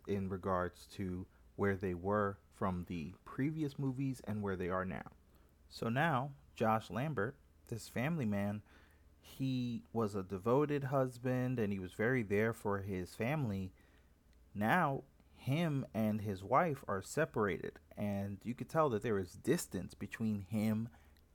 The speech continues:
and the rest of his family. And as he mentions,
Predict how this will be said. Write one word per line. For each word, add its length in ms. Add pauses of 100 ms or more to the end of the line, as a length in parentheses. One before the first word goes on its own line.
and 280
the 60
rest 320
of 60
his 140
family. 520
And 240 (340)
as 220
he 80
mentions, 640